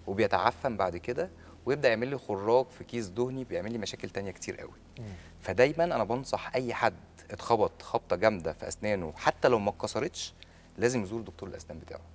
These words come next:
Speaker 2: مهم.
Speaker 1: طبعًا
Speaker 2: لازم.
Speaker 1: ال-، ال-، السوشيال ميديا خلت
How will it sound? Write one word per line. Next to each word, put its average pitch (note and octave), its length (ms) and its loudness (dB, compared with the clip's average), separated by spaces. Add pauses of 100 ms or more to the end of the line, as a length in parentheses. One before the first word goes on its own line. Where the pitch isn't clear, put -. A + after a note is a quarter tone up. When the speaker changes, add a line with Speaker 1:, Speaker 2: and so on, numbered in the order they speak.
(180)
Speaker 2:
مهم. A2+ 680 -10
Speaker 1:
طبعًا D#3+ 220 8
Speaker 2:
لازم. C3+ 180 0
Speaker 1:
ال-، G#2 120 -2
ال-، F#2 720 0
السوشيال A#2 400 -6
ميديا C#3 440 -4 (180)
خلت C#3 360 -4